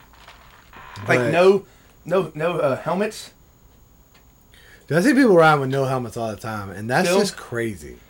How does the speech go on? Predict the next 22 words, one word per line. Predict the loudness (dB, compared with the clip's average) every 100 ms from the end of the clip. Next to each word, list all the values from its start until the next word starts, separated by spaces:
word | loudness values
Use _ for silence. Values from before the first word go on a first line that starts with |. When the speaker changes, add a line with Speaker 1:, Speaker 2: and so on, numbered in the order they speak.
| _
Speaker 1:
Well, | -4
that's | -2 -2
what, | -2
I | 0
never | 0 0
wore | 0 2
a |
helmet | 4 4
ever. | 4 4 0 -2 -12 _ _ -20 _ _
My | 0
mom | 2 2
tried | 2
to | 2
give | 4 8
Speaker 2:
Dude, |
Speaker 1:
me | 8
Speaker 2:
I |
Speaker 1:
my | 8
brother | 8 10
a |
Speaker 2:
did. | 10
Speaker 1:
helmet, | 8 6 4